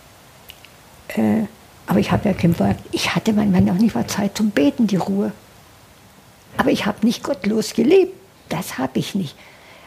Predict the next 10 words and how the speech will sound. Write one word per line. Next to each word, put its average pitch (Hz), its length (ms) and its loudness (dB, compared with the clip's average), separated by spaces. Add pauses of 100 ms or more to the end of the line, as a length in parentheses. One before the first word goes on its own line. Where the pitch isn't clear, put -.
Aber 226 140 -2
mir 208 120 2
fehlte - 560 2
einfach 254 300 -2
die 247 220 -6
Zeit 294 480 0 (1000)
oder 277 220 -2
auch - 80 -10
die 233 120 4
Lust. - 460 -2